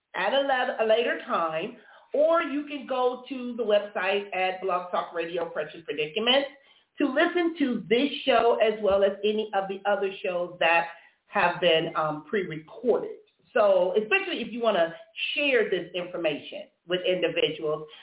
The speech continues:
because some individuals are finding it to be very helpful in understanding some things that's going on in their day-to-day lives,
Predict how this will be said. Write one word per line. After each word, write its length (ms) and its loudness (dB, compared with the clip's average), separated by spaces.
because 300 2
some 160 8
individuals 440 2
are 160 2
finding 420 2
it 200 0
to 60 -8
be 320 -4
very 540 2
helpful 500 2
in 200 2
understanding 920 -2
some 160 -6
things 240 -6
that's 180 -8
going 240 2
on 240 2
in 80 2
their 160 -2
day-to-day 480 0
lives, 440 2